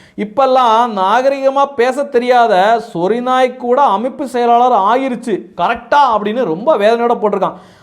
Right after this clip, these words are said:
அடுத்து அவங்களோட ஒண்ணா நம்பர் கழுவியா இருக்கிற YouTube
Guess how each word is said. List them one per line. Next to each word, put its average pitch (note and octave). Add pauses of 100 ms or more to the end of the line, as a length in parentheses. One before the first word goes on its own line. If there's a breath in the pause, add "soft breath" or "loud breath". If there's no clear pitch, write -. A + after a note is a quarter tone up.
அடுத்து D#4
அவங்களோட C#4
ஒண்ணா C4+
நம்பர் C#4
கழுவியா B3
இருக்கிற A#3
YouTube A3+